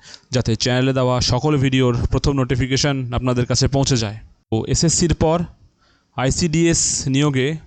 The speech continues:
সুপ্রিম কোর্টে আজকে রাজ্য সরকার ধাক্কা খেয়েছে।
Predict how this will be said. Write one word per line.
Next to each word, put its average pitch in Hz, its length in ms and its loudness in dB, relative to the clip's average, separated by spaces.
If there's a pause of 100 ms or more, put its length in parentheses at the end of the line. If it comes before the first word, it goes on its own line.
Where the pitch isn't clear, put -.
(140)
সুপ্রিম 180 460 0
কোর্টে 170 460 0
আজকে 131 300 -2
রাজ্য 127 260 0
সরকার 156 380 -2 (400)
ধাক্কা 139 260 -2
খেয়েছে। 110 380 -4